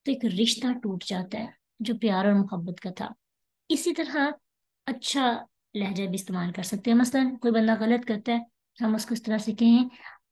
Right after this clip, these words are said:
"आपसे ना गलती हो गई है, शायद आप इस तरह करना चाह रहे थे तो इस तरह से हो गया।" यकीन जाने वो बंदा अपने गलती को भी ठीक करता है और उसका ताल्लुक आपके साथ बहुत बेहतर हो जाता है।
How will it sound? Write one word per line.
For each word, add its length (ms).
"आपसे 400
ना 140
गलती 400
हो 160
गई 160
है, 80
शायद 360
आप 300
इस 120
तरह 180
करना 300
चाह 240
रहे 120
थे 160
तो 260
इस 160
तरह 240
से 140
हो 60
गया।" 120
यकीन 520
जाने 560
वो 100
बंदा 600
अपने 500
गलती 300
को 120
भी 120
ठीक 300
करता 260
है 160
और 120
उसका 220
ताल्लुक 360
आपके 220
साथ 320
बहुत 420
बेहतर 400
हो 120
जाता 320
है। 60